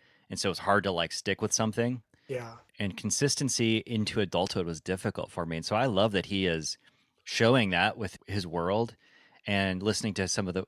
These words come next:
Speaker 1: you know, teachings he's done or c-, conversations or any of those things. Like, that's a value of his. And I don't know his, his exact journey of how he got there or how that value got into him. But when someone does that over time, s-, you know,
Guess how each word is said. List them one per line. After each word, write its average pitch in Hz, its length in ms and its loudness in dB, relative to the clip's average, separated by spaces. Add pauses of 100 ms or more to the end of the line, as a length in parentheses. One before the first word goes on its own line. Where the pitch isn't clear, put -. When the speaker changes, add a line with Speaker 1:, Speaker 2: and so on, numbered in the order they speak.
Speaker 1:
you 104 80 -4
know, 87 120 0
teachings 98 360 -4
he's 87 140 -4
done 85 260 -2
or 82 100 -4
c-, - 240 -16
conversations 87 680 -2
or 87 120 -2 (100)
any 95 120 0
of 90 60 4
those 90 140 0
things. 85 280 -4
Like, 80 240 -2 (1120)
that's 135 180 2
a 151 60 6
value 135 300 6
of 104 60 -2
his. 120 500 2
And 117 80 2
I 139 80 8
don't 143 140 4
know 120 160 4
his, 104 220 0
his 107 360 0
exact 92 340 0
journey 92 200 -4
of 87 80 -6
how 95 140 0
he 85 80 -2
got 87 300 -2
there 95 280 0
or 82 60 -4
how 90 160 0
that 85 160 -4
value 85 240 0
got 85 180 -2
into 80 160 -6
him. 85 340 -4
But 87 220 -2
when 95 320 -4
someone 139 460 0
does 92 300 -2
that 104 320 0
over 98 220 -4
time, 92 320 -2
s-, - 320 -6
you 107 120 -6
know, 85 200 -2